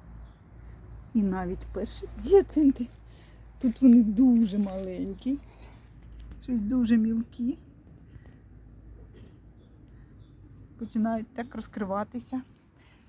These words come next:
А от сині набиті. Але вони ще не розкриваються. Вони чекають весни.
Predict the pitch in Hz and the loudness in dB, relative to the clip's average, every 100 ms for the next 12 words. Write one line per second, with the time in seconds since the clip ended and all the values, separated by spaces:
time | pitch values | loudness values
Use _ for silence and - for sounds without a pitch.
0 | _ _ _ _ - 240 254 247 233 196 | _ _ _ _ -4 2 4 4 4 0
1 | - - 196 180 196 392 277 - - 240 | -6 -10 -10 -2 0 4 2 2 -4 -4
2 | 392 285 214 - 240 247 - - - - | -2 -2 -2 -4 -8 -8 -10 -20 -20 -20
3 | - - _ _ _ 277 214 214 214 226 | -20 -20 _ _ _ 0 2 4 4 2
4 | - - 311 294 226 - - 202 180 262 | 0 -4 0 2 0 -4 -10 -8 0 4
5 | 269 247 - 226 214 - 190 185 - 240 | 4 2 -4 -14 -14 -14 -10 -8 -6 -8
6 | - 427 453 392 - 311 - 240 254 | -6 -4 -4 -6 -10 -12 -4 0 0